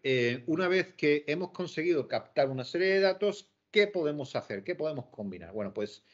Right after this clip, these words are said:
voy a empezar, voy a empezar con una pequeña demostración yo, después voy a dar paso a mi compañero Luca, que va a hacer una, una demostración un poquito más compleja. ¿Eh? Bueno, lo que estamos viendo aquí es, eh, es un ejemplo de lo que sería una, eh, una, eh,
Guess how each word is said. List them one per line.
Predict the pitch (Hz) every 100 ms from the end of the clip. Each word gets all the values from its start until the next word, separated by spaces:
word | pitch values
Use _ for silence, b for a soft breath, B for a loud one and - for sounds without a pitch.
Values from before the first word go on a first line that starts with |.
| b b b b 131
voy |
a | 180
empezar, | 214 202 208 202 131
voy | 151
a |
empezar | 160 - 160
con | 147
una | 156
pequeña | 151 147 147 143
demostración | 139 - 135 - 143 135
yo, | 139 170 170 - _
después | 113 113 131 139
voy |
a | 131
dar | 127
paso | 139 131 127
a |
mi | 113
compañero | 117 104 110 120 127 127 -
Luca, | 120 160 170 160 180 - -
que | 117
va |
a | 113
hacer | 127
una, | 117 117
una | 120 117
demostración | 113 107 - 131 113
un |
poquito | 110 113 117
más | 117
compleja. | - 143 147 156 151 170 196 - B B B B
¿Eh? | 135 -
Bueno, | 143 131 120
lo | 135
que | 135
estamos | 190 220
viendo | 214 214 202
aquí | - 214 180 196 -
es, | 135 135 - -
eh, | 127 120 139
es | 139 170
un | 165
ejemplo | - 165 165 170
de | 147
lo | 127
que |
sería | 131 120 139 143 147 139
una, | 135 139 139 143 -
eh, | 120 107 101 107
una, | 131 131 127 123 117 107 107
eh, | 98 95 92